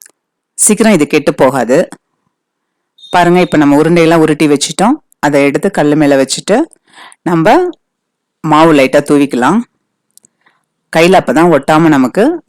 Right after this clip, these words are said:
வரும். இப்போ நம்ம இதை சப்பாத்தி க-, அந்த உரல் வச்சு நம்ம தேய்க்கலாம். தேய்க்கும் போது பாத்தீங்கன்னா நம்ம ரொம்ப நைஸா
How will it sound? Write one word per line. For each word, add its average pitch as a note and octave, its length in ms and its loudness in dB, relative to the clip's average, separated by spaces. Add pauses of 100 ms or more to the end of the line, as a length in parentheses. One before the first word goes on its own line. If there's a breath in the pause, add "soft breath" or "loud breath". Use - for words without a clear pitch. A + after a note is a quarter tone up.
(180)
வரும். D#3 300 0 (2250)
இப்போ F3 120 -4 (100)
நம்ம E3+ 240 2
இதை D3 120 2 (460)
சப்பாத்தி D3+ 400 -2
க-, C#3 200 2
அந்த C#3 140 2 (100)
உரல் C#3 220 0
வச்சு C3+ 240 -4
நம்ம D#3+ 220 0
தேய்க்கலாம். D3 420 0 (2500)
தேய்க்கும் G3+ 340 2
போது G3 120 4 (100)
பாத்தீங்கன்னா F3 420 2 (400)
நம்ம E3+ 240 2
ரொம்ப G#3+ 320 2
நைஸா F#3 280 2